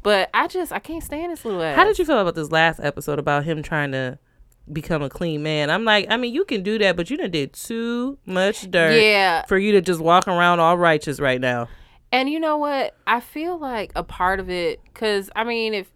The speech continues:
Speaker 1: I can't imagine what it would be like to lose a child, but to know what it feels like to lose a parent, to,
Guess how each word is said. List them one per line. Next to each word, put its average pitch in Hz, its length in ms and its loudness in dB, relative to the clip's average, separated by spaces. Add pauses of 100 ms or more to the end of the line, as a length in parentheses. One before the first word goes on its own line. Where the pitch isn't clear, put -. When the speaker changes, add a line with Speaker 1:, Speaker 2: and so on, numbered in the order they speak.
Speaker 1:
I 233 140 2
can't 220 260 -4
imagine 151 600 -4
what 147 100 -8
it 143 100 -8
would 147 160 -10
be 151 140 -10
like 151 280 -4
to 160 120 -8
lose 151 380 -8
a 156 80 -10
child, 165 500 -4
but 160 200 -4
to 180 120 -10
know 175 240 -2
what 180 160 -2
it 156 80 -6
feels 180 200 -6
like 156 180 -4
to 151 60 -8
lose 156 240 -8
a 147 60 -10
parent, 202 640 -4 (540)
to, 214 440 0